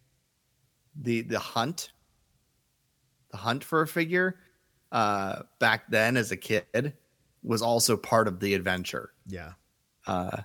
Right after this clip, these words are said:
Speaker 1: and,
Speaker 2: Yeah.
Speaker 1: and you always had to try and find something that you could tell your story with. Um,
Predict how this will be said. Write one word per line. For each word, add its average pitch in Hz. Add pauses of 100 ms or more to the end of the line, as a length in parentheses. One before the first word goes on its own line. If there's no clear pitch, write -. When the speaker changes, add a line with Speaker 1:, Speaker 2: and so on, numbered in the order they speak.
(1120)
Speaker 1:
and, 90
Speaker 2:
Yeah. 90
Speaker 1:
and 98
you 101
always 104
had 104
to 95
try 104
and 98
find 104
something 101
that 98
you 95
could 101
tell 101
your 92
story 92
with. 82 (460)
Um, 98